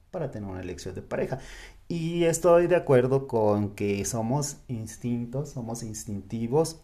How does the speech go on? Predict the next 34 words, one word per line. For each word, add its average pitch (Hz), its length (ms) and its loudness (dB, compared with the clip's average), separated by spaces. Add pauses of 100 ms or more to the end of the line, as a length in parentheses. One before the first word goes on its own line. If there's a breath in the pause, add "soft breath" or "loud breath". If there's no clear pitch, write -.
nos 110 300 -6
guiamos 117 460 0
en, 110 280 -2
en 95 180 -6
al-, 107 240 -10
en 107 360 -10
un 117 180 0
despegue 135 520 6
por 117 340 -4
nuestra 107 300 -6
atracción, 127 500 -4
claro 117 380 0
que 143 100 -2
sí, 117 160 -6
nuestros 123 420 -4
ojos 120 260 -4
ven 120 180 0
algo, 110 380 -4 (400 loud breath)
percibimos 107 760 -2
algo. 104 300 -6 (1000 loud breath)
Y 208 80 2
estoy, 214 580 0
eh, 160 120 4
muy 175 400 6
a 185 60 4
favor 170 400 2
de 151 100 -4
que 156 100 -4
la 143 100 0
sexualidad 147 540 0
se - 120 2
ejerza 110 420 0
de 156 100 2
manera 110 500 -6